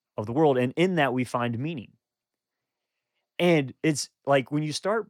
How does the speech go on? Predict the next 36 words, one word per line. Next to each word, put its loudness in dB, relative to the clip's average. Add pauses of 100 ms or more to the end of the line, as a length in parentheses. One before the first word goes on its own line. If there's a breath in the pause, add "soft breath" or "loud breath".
(120)
making -4
the, 0
the, -4 (100)
the -8
religious -2
parallels -2
between -6
a -6 (100)
climate -6
apocalyptic -8
tone -6 (580)
of 0 (380)
the -6
world's 2
on 0
fire, 0 (520)
um, -2 (260)
we're 2
all 4
gonna 0
die. 0 (400)
I -4
mean, -6
Billy 4
Graham 0
wasn't 0
even -2
this -4
serious -6
when -8
he -8
was -10
talking -2
<laughs> -
about 0 (840 loud breath)
hell, 2